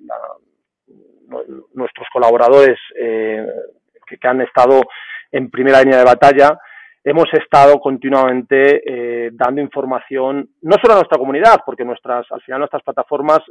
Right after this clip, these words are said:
si bien en un primer, eh, el primer objetivo es, es llegar a nuestra comunidad, pues es imposible poner,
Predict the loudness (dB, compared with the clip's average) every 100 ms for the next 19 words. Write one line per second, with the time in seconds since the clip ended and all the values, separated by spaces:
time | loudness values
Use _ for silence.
0 | _ -10 -4 -2 -4 -10 -12 -10 -10 -12
1 | _ -10 -6 -4 -6 -10 -12 -10 -8 -8
2 | -8 -12 -14 _ -8 -8 -8 -12 -6 -6
3 | -6 _ -18 -16 -16 _ _ -6 -2 2
4 | 2 2 -6 -6 -8 -8 0 4 4 2
5 | _ -20 -20 _ _ -18 -16 -14 -14 -12
6 | -12 -12 -12 -10 -10